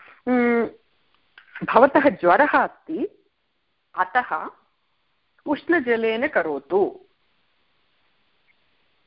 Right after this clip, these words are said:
इति अतः इति योजयित्वा वदामः। किन्तु अत्र यतः इति पदमस्ति। ह्म्? अग्रे गत्वा अभ्यासपुस्तके एव वयं यतः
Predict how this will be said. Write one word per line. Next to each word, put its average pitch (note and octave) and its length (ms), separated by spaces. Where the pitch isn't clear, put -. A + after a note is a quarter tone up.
इति B3+ 520
अतः B3 320
इति A#3 320
योजयित्वा F#3 560
वदामः। D#3 500
किन्तु C4 240
अत्र F#3+ 460
यतः G#3 640
इति G3+ 140
पदमस्ति। D#3+ 640
ह्म्? A#3 80
अग्रे G#3 300
गत्वा G3 340
अभ्यासपुस्तके F3+ 1120
एव G3+ 160
वयं E3 340
यतः G#3 380